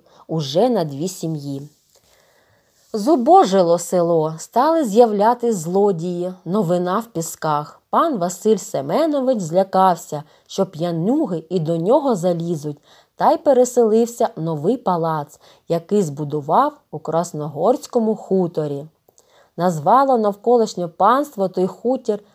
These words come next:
Меккою, бо збирались туди пани з цілого повіту,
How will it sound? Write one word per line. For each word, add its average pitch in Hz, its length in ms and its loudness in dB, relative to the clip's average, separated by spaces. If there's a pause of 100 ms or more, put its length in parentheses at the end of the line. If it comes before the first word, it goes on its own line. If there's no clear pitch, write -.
(140)
Меккою, 160 800 -2 (320)
бо 175 160 0
збирались 170 640 2
туди 151 360 -4
пани 151 440 -4
з 285 60 -12
цілого 302 640 -4
повіту, 220 680 0